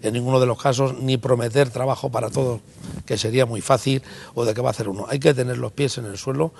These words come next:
y Félix es el alcalde que tiene el pie, los pies en el suelo. Que sabéis que podéis contar conmigo,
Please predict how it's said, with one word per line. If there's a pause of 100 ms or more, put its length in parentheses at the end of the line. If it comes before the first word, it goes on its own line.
(440)
y
Félix
es
el
alcalde
que
tiene
el
pie, (100)
los
pies
en
el
suelo. (840)
Que
sabéis
que
podéis
contar
conmigo,